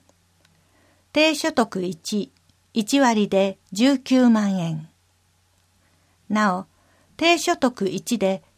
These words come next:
介護サービス利用者が複数いる世帯は、介護支給分は低所得二の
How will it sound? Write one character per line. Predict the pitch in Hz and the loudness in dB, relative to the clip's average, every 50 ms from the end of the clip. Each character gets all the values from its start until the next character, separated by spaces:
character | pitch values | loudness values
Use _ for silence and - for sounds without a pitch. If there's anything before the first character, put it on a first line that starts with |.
| _ _ _ _ _ - | _ _ _ _ _ 2
介 | - 269 285 294 | 4 6 6 6
護 | 254 - 277 | 4 2 0
サ | 262 - 262 254 | 2 2 2 2
ー | 262 | 2
ビ | 208 214 208 | 2 -2 -4
ス | - - 196 | -4 -4 -2
利 | 196 214 240 | 0 2 4
用 | 262 285 294 285 | 4 4 4 2
者 | 262 - 208 202 | 0 -2 -4 0
が | 208 190 202 202 | 0 0 0 0
複 | - - - 311 311 | -6 -10 -8 -6 -6
数 | - - - 330 302 254 | -6 -4 -2 0 2 2
い | 202 190 | 2 2
る | 196 214 208 | 0 -2 -2
世 | - 240 226 214 | -2 -4 -4 -4
帯 | - 175 175 175 175 | -4 -4 -4 -4 -4
は、 | 165 160 175 - _ _ _ _ _ _ _ _ _ _ _ _ _ - | -6 -6 -6 -10 _ _ _ _ _ _ _ _ _ _ _ _ _ -4
介 | - 233 240 254 233 | 2 4 4 4 4
護 | 226 226 | 4 2
支 | 240 - - | 0 0 -6
給 | - - 277 269 247 | -2 2 4 4 4
分 | 220 220 214 208 202 | 4 4 2 4 4
は | 202 190 202 208 - - - - - _ _ | 2 2 0 -2 -4 -10 -20 -20 -20 _ _
低 | - 294 302 311 302 | 2 4 4 4 2
所 | - 320 311 | 0 -4 -2
得 | 311 262 247 247 - 214 214 | 0 0 -2 0 0 0 2
二 | 214 233 254 262 | 4 6 6 6
の | 233 190 190 180 - | 6 4 0 -4 -6